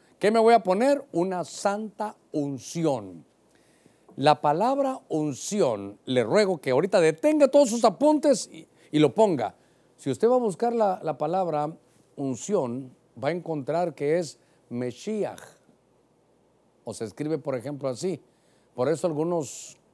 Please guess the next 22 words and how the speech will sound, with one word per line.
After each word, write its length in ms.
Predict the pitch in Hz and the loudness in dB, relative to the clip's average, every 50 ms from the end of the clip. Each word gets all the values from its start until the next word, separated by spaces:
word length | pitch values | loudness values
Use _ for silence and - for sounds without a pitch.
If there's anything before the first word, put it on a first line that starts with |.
| _ _ | _ _
que 200 | - 123 117 107 | -6 -6 -6 -4
quieren 680 | - 147 156 160 160 151 139 123 110 104 104 95 - _ _ _ _ _ - | -4 -4 -2 -2 -2 -4 -4 -6 -6 -10 -12 -16 -18 _ _ _ _ _ -6
hablar 300 | 120 117 117 139 160 180 | -6 -4 -2 -2 -2 -2
en 80 | 165 | -4
hebreo, 420 | 143 123 117 139 175 196 180 131 110 _ _ _ _ _ _ _ _ _ _ _ _ _ _ _ _ - | -4 -4 -2 0 0 0 0 -2 -6 _ _ _ _ _ _ _ _ _ _ _ _ _ _ _ _ -6
le 80 | 110 131 | -4 -4
dicen 220 | 127 147 156 135 | -2 -2 -4 -4
a 40 | 127 | -2
uno, 300 | 135 147 151 151 151 - | -2 -2 -2 -4 -6 -8
Yeshua, 540 | - 110 113 113 104 - - 208 214 190 151 | -8 -10 -8 -8 -8 -6 -4 -2 -2 -2 -2
hablando 280 | 135 139 151 160 156 | -2 -4 -4 -4 -2
de 80 | 139 120 | -2 -2
Jesús, 480 | - 120 113 104 - 226 247 208 - - - | -4 -6 -8 -6 -6 -6 -6 -8 -10 -16 -14
HaMashiach, 720 | 147 131 120 113 113 107 - 185 202 165 113 104 - - | -12 -10 -10 -10 -12 -12 -10 -10 -8 -8 -8 -10 -8 -8
Ha 180 | 165 175 - - | -8 -8 -8 -6
el 280 | 160 180 202 220 202 - _ _ _ - | -6 -4 -4 -4 -8 -12 _ _ _ -14
Mashiach, 500 | 120 117 110 104 - - 196 175 143 135 | -12 -10 -10 -10 -10 -8 -6 -6 -4 -4
es 160 | 143 135 - - | -4 -6 -8 -10
el 120 | 139 131 | -8 -8
Mesías, 720 | 123 120 113 110 - 185 202 165 117 87 - - - - _ _ _ _ _ _ _ - | -8 -8 -10 -10 -8 -8 -6 -6 -6 -8 -10 -14 -20 -20 _ _ _ _ _ _ _ -10
el 140 | 117 113 | -8 -6
ungido, 520 | 110 107 107 - - 202 190 147 101 78 | -6 -6 -8 -8 -6 -4 -4 -4 -6 -8